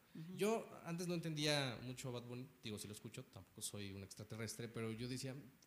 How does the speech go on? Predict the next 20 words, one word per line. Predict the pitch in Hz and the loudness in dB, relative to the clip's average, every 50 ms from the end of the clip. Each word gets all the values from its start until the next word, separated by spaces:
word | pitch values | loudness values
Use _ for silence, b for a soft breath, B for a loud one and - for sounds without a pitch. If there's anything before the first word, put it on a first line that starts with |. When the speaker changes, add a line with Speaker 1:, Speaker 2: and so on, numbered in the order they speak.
| _ - - | _ -12 -8
Speaker 2:
"¿Por | 143 135 - | -8 -8 -6
qué | - 135 135 139 | 0 2 4 4
es | 135 139 | 4 2
tan | 147 135 | 2 0
exitoso?". | 135 131 - 165 - 262 254 - B B B B B B - | 0 -2 -2 -2 -2 -4 -4 -4 B B B B B B -2
Y | 131 | 0
una | 135 | 2
vez | 139 131 | 2 2
le | 135 | 2
pregunté | 117 120 117 110 120 127 | 2 0 -2 0 2 2
a | |
mi | 135 131 | 4 4
amigo | 131 131 131 131 | 4 4 4 4
Yael, | 120 117 123 135 | 4 4 4 2
"Oye, | 147 175 190 180 127 - b b b b - | 2 0 0 -2 -2 -6 b b b b -6
¿por | - 147 135 | -4 -2 0
qué | 202 208 | 0 2
crees | 220 208 - - | 4 6 6 6
que | |
es | 156 | 6